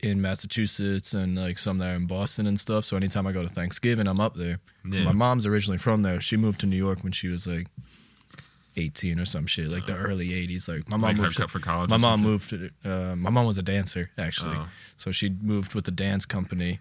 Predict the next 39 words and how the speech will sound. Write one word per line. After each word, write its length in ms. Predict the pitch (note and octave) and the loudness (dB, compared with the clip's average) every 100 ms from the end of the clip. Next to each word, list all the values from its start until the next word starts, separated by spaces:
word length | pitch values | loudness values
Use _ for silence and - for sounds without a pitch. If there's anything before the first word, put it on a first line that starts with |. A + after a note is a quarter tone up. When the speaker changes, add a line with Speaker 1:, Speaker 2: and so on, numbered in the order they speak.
| - | -6
Speaker 1:
like, 140 | G2+ F2+ | -6 -4
a 20 | |
Speaker 2:
Oh, 40 | F2 | -2
Speaker 1:
ballet, 400 | F#2 F#2 E2+ G2 | 2 4 4 2
Speaker 2:
sick. 280 | - D3+ G#2+ | 0 0 0
Speaker 1:
with 80 | |
a 40 | G#2+ | 2
ballet 360 | A2 G2+ G2+ | 2 4 2
company, 360 | F#2+ A2 G2 G2 | 0 -2 -2 -2
and 100 | F#2+ | 0
moved 220 | G2 F#2+ | 0 -2
to 60 | G2+ | -2
New 100 | F#2 | 0
York. 360 | F#2+ G2+ - - - - - - - - | 2 0 -2 -10 -20 -20 -20 -20 -20 -4
And, 180 | G2+ F2 | -2 0
um, 300 | E2 D#2+ F2 | 0 -2 -4
Speaker 2:
From 160 | - A#2 | -2 4
Massachusetts, 680 | A2 A#2+ G2+ A2 G2 D#2+ D2 | 4 4 0 -2 -2 -4 -4
so 120 | G2 | -2
they 120 | F#2+ | 0
were 140 | G2+ F#2+ | 2 4
up 100 | G#2+ | 4
Speaker 1:
Mm-hmm. 100 | G2 | 2
Speaker 2:
there. 300 | F2 E2+ F2 - | 0 -2 -4 -2
They 80 | F#2+ | 4
already 280 | G#2 G#2+ F#2 | 6 6 4
had 340 | F#2+ F#2+ E2+ | 2 2 2
something 240 | C#2+ F2 D#2+ | -2 -4 -4
established. 200 | - E2+ | -2 4
Speaker 1:
Well, 80 | B2 | 6
my, 80 | B2 | 6
no, 160 | A#2 A2 | 4 4
my 100 | A2 | 4
mom 220 | A2+ A#2+ | 4 4
was 140 | A#2 A2 | 2 2
with, 120 | A2 | 2
um, 240 | G#2 G2 | 4 4
Boston 480 | G2 G2+ G#2+ - G#2 | 4 4 2 2 2
Ballet 500 | G2 F#2+ F#2 F2+ | 4 2 2 0